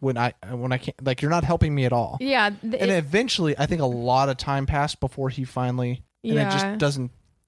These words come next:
Speaker 1: tell you,
Speaker 2: Yeah.
Speaker 1: "Hey, six months has passed." And because, uh, with six months of rigorous
Speaker 2: Yeah.
Speaker 1: sign language training, you're gonna be able to t-, communicate for the most part,
Speaker 2: Right.
Speaker 1: so.
Speaker 2: It just, it felt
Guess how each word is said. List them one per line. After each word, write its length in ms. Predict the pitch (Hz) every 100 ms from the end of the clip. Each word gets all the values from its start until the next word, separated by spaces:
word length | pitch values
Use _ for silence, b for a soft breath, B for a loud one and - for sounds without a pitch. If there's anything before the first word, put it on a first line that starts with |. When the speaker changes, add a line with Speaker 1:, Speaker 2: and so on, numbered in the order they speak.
| _
Speaker 1:
tell 240 | - 135 135
you, 380 | 151 180 196 196
Speaker 2:
Yeah. 360 | 220 208 190
Speaker 1:
"Hey, 180 | 190 226
six 320 | 143 190 -
months 220 | 160 160 156
has 100 | 131
passed." 480 | 143 113 - - - b b b b b
And 140 | 160 151
because, 300 | 143 151 -
uh, 120 | 156
with 200 | 160 151 -
six 280 | 214 175
months 220 | 165 151 135
of 100 | 120 127
rigorous 640 | 143 143 139 127 - - - _ _ _ _ _
Speaker 2:
Yeah. 180 | 233 214
Speaker 1:
sign 220 | 185 196
language 320 | 165 131 123
training, 300 | - 135 120 - _
you're 200 | 147 165
gonna 180 | 170 143
be 100 | 139
able 160 | 131
to 220 | 135 123 117
t-, 160 | - - - -
communicate 560 | 151 139 131 131 123 - _ _ - _ -
for 100 | 147
the 60 |
most 240 | 131 131 135
part, 100 | 247
Speaker 2:
Right. 340 | 233 190 175
Speaker 1:
so. 200 | - -
Speaker 2:
It 140 | 254 262
just, 340 | 330 330 - -
it 260 | - -
felt 460 | - - 233 190 -